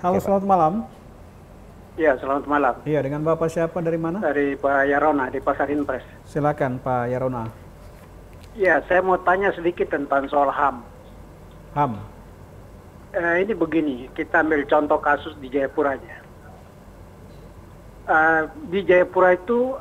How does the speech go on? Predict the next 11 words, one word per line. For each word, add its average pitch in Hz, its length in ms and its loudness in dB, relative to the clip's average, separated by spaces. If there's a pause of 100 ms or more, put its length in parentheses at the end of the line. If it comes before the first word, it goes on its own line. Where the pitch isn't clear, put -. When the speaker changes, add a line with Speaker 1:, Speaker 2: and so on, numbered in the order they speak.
(100)
Speaker 3:
ada 185 280 4
hak-hak - 520 2 (400)
penduduk 190 400 2
asli 170 480 0 (560)
Speaker 1:
Iya. 117 160 -6 (400)
Speaker 3:
yang 185 320 4
hilang 220 400 2
karena 156 280 4
Perang 147 280 2
Dunia 147 160 2
Kedua. 147 320 0